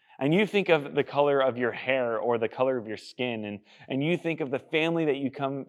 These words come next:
from or the place that you live and the things that you are doing or have done. And maybe answering that question feels overwhelming because several things come to mind,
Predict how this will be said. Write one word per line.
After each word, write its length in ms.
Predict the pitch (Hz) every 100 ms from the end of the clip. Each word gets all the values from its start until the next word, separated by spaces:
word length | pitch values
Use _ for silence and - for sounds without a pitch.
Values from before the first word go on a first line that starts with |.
| -
from 340 | 131 123 120
or 160 | 117 117
the 120 | 120
place 340 | - 170 160
that 120 | 156 143
you 120 | 139
live 520 | 135 147 143 139 127
and 160 | 123 110 _ -
the 80 | - - -
things 300 | 190 185 165
that 100 | 147
you 160 | 151
are 120 | 143
doing 520 | 123 151 151 151 143 131
or 160 | 117
have 520 | - - 151 165 139
done. 380 | 120 117 110 110 - _ _ _ _ _
And 100 | 139
maybe 240 | 165 180 160
answering 360 | 170 170 170 165
that 140 | 139
question 440 | - 160 156 156 143
feels 300 | 151 143 143
overwhelming 720 | 165 156 156 143 143 156 135 131
because 340 | 127 143 127
several 380 | - 147 151 147
things 380 | - 147 135 -
come 240 | 143 139
to 100 | 135
mind, 480 | 131 131 139 139